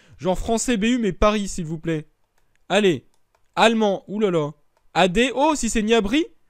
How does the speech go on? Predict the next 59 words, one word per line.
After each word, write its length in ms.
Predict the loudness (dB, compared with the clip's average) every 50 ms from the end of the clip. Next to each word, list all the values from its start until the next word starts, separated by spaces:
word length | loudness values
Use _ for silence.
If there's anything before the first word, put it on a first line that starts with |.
| _ _ -2
Eh, 200 | -2 -2 -2 -2
Niabri, 360 | -4 -2 -2 -2 -2 -2 -2
en 80 | -2 -2
vrai, 100 | -2 -4
je 60 | -6
suis 120 | -8 -10 -6
ultra 340 | -6 -6 -4 -4 -4 -4 -4
content. 400 | -4 -6 -10 -8 -8 -10 -10 -10 _
Parce 140 | -8 -8 -8
que 100 | -6 -8
tout 200 | -8 -8 -10 -8 -4
à 100 | -2 0
l'heure, 200 | 2 2 0 0
en 120 | -2 -4
live, 320 | -2 0 0 0 -2 -4 -8 -16 _ _ _ _ -20 -20 -16 -12
on 140 | -8 -6
a 80 | -4 -4
joué 120 | -2 -2
avec 160 | -4 -4 -4 -4
Niabri, 460 | 0 0 0 0 0 -2 -4 -6 -6 -10 _ _ -8
euh, 380 | -6 -4 -2 0 0 0 -2 -2
pour 180 | -2 -4 -2
faire 160 | -2 -2 0 0
le 100 | -2 -2
défi, 300 | -4 -6 -6 -4 -6 -6
pour 160 | -4 -4 -4
récupérer 440 | -4 -4 -6 -6 -6 -4 -4 -4 -2
Sané. 380 | -2 -2 -4 -4 -4 -8 -10 _ _ _ _ -20 -20 -14 -8
Et 100 | -4 0
la 160 | 2 2 2
vérité, 560 | 2 2 0 0 0 -2 -2 -4 -4 -4 -4 -6
la 140 | -4 -2 -2
vérité, 320 | -2 0 -2 -4 -2 -4 -4
il 60 | -4
était 200 | -4 -6 -6 -8
trop 180 | -8 -8 -8
chaud. 240 | -8 -8 -10 -12 -12 _ _ -18
Donc, 260 | -14 -12 -12 -12 -12 -10
bah, 160 | -8 -8 -6
du 120 | -8 -8
coup, 140 | -10 -12 -10
en 80 | -10 -8
vrai, 120 | -8 -10
je 60 | -8
suis 100 | -8 -8
vraiment 300 | -6 -4 -4 -4 -4 -6
content 280 | -6 -8 -6 -4 -4 -4
de 60 | -4
le, 480 | -4 -4 -4 -4 -4 -4 -4 -4 -4 -4
de 60 | -4
le 100 | -4 -2
drop, 220 | 0 0 -2 -2
le 80 | -4 -10
petit 140 | -10 -8 -8
Niabri. 240 | -4 -4 -4 -4
En 100 | -4 -6
plus, 440 | -8 -10 -10 -12 -10 -10 -10 -10 -8
ancien 340 | -6 -6 -6 -6 -6 -6 -4
gunner. 280 | -4 -4 -4 -4 -6